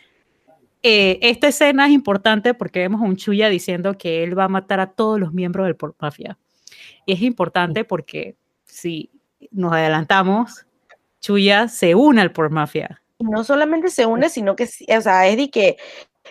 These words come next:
Speaker 2: el, uno de los top jefes, o sea, el man no
Speaker 1: Uno de los
Speaker 2: solamente es de que,
Speaker 1: ejecutivos.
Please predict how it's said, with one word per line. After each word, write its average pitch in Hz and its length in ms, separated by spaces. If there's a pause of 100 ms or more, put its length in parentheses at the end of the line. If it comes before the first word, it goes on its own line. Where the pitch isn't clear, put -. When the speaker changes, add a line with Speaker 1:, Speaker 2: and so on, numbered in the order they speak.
Speaker 2:
el, 220 240
uno 247 240
de 254 100
los 220 240
top 220 600
jefes, 240 460
o 156 80
sea, 160 280
el 160 120
man 175 220
no 202 80
Speaker 1:
Uno - 0
de 202 40
los 226 100
Speaker 2:
solamente 220 320
es 240 60
de 254 140
que, 185 120
Speaker 1:
ejecutivos. 147 240